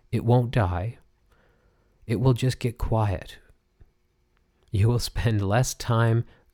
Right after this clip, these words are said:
giving it attention, and it will also, in turn, just begin to quiet. So, embrace that sadness and embrace that mourning. Go right through it,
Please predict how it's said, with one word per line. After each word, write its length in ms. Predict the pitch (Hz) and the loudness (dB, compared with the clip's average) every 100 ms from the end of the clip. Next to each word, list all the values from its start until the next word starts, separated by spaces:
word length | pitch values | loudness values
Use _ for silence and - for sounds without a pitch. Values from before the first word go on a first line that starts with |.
| - | -2
giving 320 | 107 110 107 | 0 2 0
it 160 | 107 | 0
attention, 600 | 101 - 113 107 - 85 - _ _ _ _ _ _ _ _ | -4 -2 0 0 -2 -8 -10 _ _ _ _ _ _ _ _
and 160 | 101 90 | -4 -2
it 240 | 117 - | -2 -2
will 200 | 127 113 | -2 -4
also, 460 | - 120 135 - 120 | 0 0 0 -2 -2
in 200 | 110 117 | 0 -2
turn, 480 | - 120 117 127 135 _ _ _ | 0 2 2 2 -2 _ _ _
just 300 | - 156 - | -6 -6 -4
begin 440 | - 131 123 123 127 | -6 -6 -2 0 0
to 120 | - | -2
quiet. 500 | - 113 95 87 - - - _ _ _ _ _ _ _ _ _ _ _ _ _ _ _ _ _ _ | -2 0 0 -2 -10 -20 -20 _ _ _ _ _ _ _ _ _ _ _ _ _ _ _ _ _ _
So, 440 | - 127 117 110 - _ _ _ _ _ _ _ | -4 0 2 0 -4 _ _ _ _ _ _ _
embrace 440 | 113 110 123 143 | 0 4 4 2
that 200 | - 113 | 0 -2
sadness 800 | - 107 98 101 101 113 - - _ _ _ - | -2 -2 -2 0 -2 -2 -8 -20 _ _ _ -6
and 140 | 104 | 0
embrace 480 | 113 104 110 131 - | 2 2 4 2 0
that 180 | 107 98 | -2 0
mourning. 460 | 98 92 85 87 - _ _ _ _ _ _ - 123 | 0 0 0 -4 -8 _ _ _ _ _ _ -12 0
Go 200 | 117 107 | 4 4
right 340 | 101 110 113 | 4 4 2
through 360 | - - 127 123 | -4 2 6 6
it, 300 | 131 - - | 4 0 -12